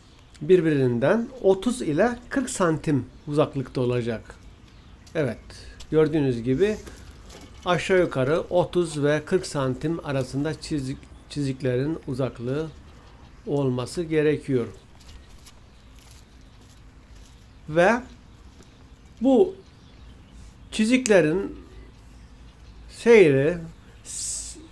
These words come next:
sekiz ve on santim aralıklı olarak tohumlar, tohumları ekeceğiz. Evet. Gördüğünüz gibi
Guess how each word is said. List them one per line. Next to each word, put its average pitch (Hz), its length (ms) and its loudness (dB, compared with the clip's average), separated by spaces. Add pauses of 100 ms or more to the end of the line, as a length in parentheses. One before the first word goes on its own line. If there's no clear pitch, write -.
(160)
sekiz - 1300 -2 (380)
ve 175 400 0 (280)
on 269 220 6
santim 160 640 0 (880)
aralıklı 156 640 4 (800)
olarak 165 600 4
tohumlar, 160 600 4 (920)
tohumları 151 480 2
ekeceğiz. 170 720 0 (360)
Evet. 135 200 -4 (2000)
Gördüğünüz 180 560 4
gibi 165 420 2